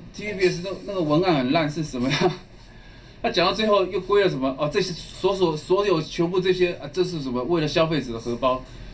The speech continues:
没有，你为了消费者荷包，你不用那么累了，你直接去抢就好了，对不对？你放高利贷就好了。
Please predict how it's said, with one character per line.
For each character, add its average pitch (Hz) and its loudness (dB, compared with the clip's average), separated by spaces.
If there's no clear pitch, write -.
没 123 0
有， 127 0
你 120 4
为 160 2
了 151 0
消 156 0
费 151 2
者 117 -2
荷 113 -2
包， 131 2
你 113 -4
不 117 -4
用 147 4
那 151 4
么 135 0
累 131 -2
了， 104 -6
你 101 -8
直 117 -12
接 139 -4
去 156 -8
抢 107 -4
就 123 -6
好 101 -6
了， - -12
对 113 -12
不 107 -12
对？ 110 -10
你 110 -4
放 143 2
高 139 0
利 139 -4
贷 131 0
就 127 -6
好 - -10
了。 - -12